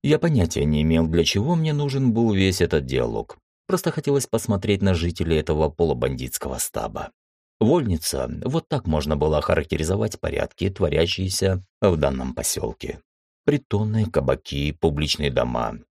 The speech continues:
игорные дома, бани, сауны, казино. Все, что пожелает душа игрока, не обделенного спаранами.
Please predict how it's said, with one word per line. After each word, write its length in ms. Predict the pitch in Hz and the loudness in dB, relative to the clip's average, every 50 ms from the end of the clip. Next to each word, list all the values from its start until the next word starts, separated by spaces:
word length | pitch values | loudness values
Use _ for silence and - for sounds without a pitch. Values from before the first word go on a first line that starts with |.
| - - | -4 -4
игорные 500 | 170 143 139 131 131 123 123 120 113 110 | 0 2 2 2 2 4 4 4 2 2
дома, 420 | 107 113 110 101 98 104 104 101 | 2 2 2 2 2 2 0 0
бани, 600 | 95 78 65 67 65 62 65 65 67 67 69 71 | -2 -2 -2 -2 -2 0 -2 -4 -6 -6 -8 -6
сауны, 720 | - - - - 60 60 64 65 64 64 57 - 58 - _ _ | -6 -2 0 2 2 2 0 -2 -4 -6 -8 -10 -12 -14 _ _
казино. 560 | - 92 76 62 55 55 55 55 53 53 110 - _ _ _ _ _ _ _ | -2 -2 -2 -2 -4 -8 -8 -6 -6 -6 -6 -8 _ _ _ _ _ _ _
Все, 200 | - - 202 180 | 0 2 2 2
что 140 | - - 131 | 2 0 2
пожелает 460 | - 113 98 98 92 95 95 90 78 | 2 2 4 4 4 6 4 4 4
душа 300 | 82 80 - - 76 73 | 2 -2 0 2 2 2
игрока, 580 | 69 73 71 69 65 _ - 143 147 151 147 - _ _ - | 2 2 0 0 0 _ -2 0 0 0 -2 -4 _ _ -2
не 200 | 185 180 170 165 | -2 0 0 -2
обделенного 600 | 156 127 101 85 71 73 73 73 69 69 67 65 | -4 -2 -2 -2 0 0 0 0 0 -2 -2 -2
спаранами. 760 | - - - 58 58 58 53 53 53 53 52 53 55 55 | -4 -4 -4 -6 -4 -4 -6 -6 -6 -8 -10 -10 -12 -14